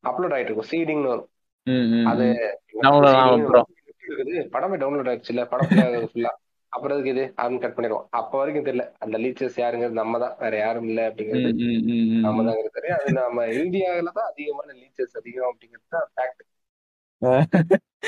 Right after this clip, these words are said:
Speaker 2: நம்ம
Speaker 1: நம்ம,
Speaker 2: ஆளுக்கு தான்
Speaker 1: நம்ம
Speaker 2: காசு கொடுத்து வாங்க மாட்டாங்களே,
Speaker 1: டேட்டா,
Speaker 2: எல்லாமே இதுல
Speaker 1: ஆமா.
Speaker 2: பாத்துக்கலாம்.
Speaker 1: இல்ல, இன்னொன்னு சொல்லணும், நம்ம டேட்டாவுக்கு நம்ம செலவு பண்ண மாதிரி வேற எந்த ஊர்லயும் செலவு பண்ணிருக்க மாட்டாங்க
Speaker 2: ஆமா,
Speaker 1: ஸ்டார்டிங்ல.
Speaker 2: ஆமா, ஆமா, ஆமா.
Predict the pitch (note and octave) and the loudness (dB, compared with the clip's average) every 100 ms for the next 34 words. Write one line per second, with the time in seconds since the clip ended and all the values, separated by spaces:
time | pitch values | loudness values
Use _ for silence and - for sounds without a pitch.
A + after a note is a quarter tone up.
0 | A#4 F4+ - C#3 C#3+ D#3+ D#3 D#3 D#3 D#3+ | -2 -2 2 2 6 6 8 8 8 8
1 | E3 C3 C#3+ D#3 E3 D3 D3+ C#3+ C3 C3 | 6 8 6 6 -2 4 4 6 6 6
2 | C3 A#2+ B2 C#3 C#3+ C#3 C3+ C3 D3 B2 | 6 4 6 6 4 2 2 4 2 2
3 | A#2+ A#2+ - - B3 - _ _ _ _ | 0 -2 -4 -20 -20 -20 _ _ _ _
4 | _ - C#3 G#2+ C#3 F3+ F3 E3+ D#3 D3+ | _ -8 -6 -4 -2 0 0 -2 -2 -2
5 | B2 - G#2 G#2+ G#2+ G2+ B2 D#3+ - D#3+ | -2 -4 -6 -4 -4 -4 -4 -4 -4 -2
6 | D3 C#3+ C#3 - C3+ B2+ B2 A#2+ - C3 | 0 -2 -4 -4 -2 -2 -2 -4 -4 -4
7 | C#3+ D3 C3 B2 B2+ D3+ E3 C#3 B2 B2 | -2 -4 -4 -4 -2 -2 -2 -2 0 0
8 | B2 C#3 C#3 C#3+ C#3 B2+ A#2+ A#2+ A2 A2+ | -2 -2 -2 -2 -4 -4 -2 -4 -6 -8
9 | A2 G#2 G#2+ A2+ G#2+ A#2 A2+ A#2 A#2 A2+ | -8 -10 0 0 4 4 6 4 4 2
10 | A2+ A2+ | 2 0